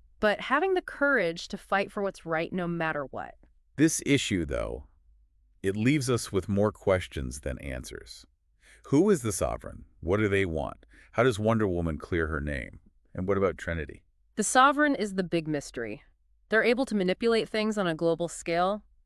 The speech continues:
Speaker 1: Motives are still unclear, but they've turned the whole world against her. It's gonna be tough to beat them.
Speaker 2: And we still have that soldier hanging over everything.
Speaker 1: It adds so much suspense.
Speaker 2: Hmm.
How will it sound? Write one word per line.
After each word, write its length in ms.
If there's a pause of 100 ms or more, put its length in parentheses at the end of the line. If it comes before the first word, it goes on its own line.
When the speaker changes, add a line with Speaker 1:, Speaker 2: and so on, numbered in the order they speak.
Speaker 1:
Motives 480
are 80
still 360
unclear, 600
but 140
they've 180
turned 260
the 60
whole 420
world 300
against 420
her. 280 (240)
It's 160
gonna 180
be 80
tough 300
to 80
beat 200
them. 260 (220)
Speaker 2:
And 140
we 100
still 280
have 140
that 140
soldier 400
hanging 280
over 240
everything. 340
Speaker 1:
It 60
adds 280
so 220
much 240
suspense. 880 (100)
Speaker 2:
Hmm. 220